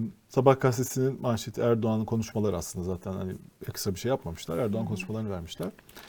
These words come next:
Speaker 1: "Bay Bay Kemal, H D P'ye ne söz verdin açıkla." Burada H D P üzerinden muhalefet.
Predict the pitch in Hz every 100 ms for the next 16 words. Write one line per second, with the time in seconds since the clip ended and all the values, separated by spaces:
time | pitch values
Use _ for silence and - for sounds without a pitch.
0 | - - - 127 143 147 180 185 156 127
1 | 113 127 135 143 160 156 151 - 143 127
2 | 127 160 143 - - 107 87 - _ 139
3 | 107 156 160 - - - _ - - -
4 | - - 139 123 127 131 101 101 92 90
5 | 87 - - 135 98 90 - 143 -